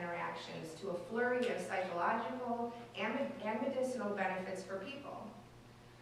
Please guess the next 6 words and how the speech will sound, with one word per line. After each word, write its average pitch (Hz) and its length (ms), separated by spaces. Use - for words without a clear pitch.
Some 254 400
noted 226 320
benefits 214 500
include 190 460
decreased 220 560
anxiety, 247 720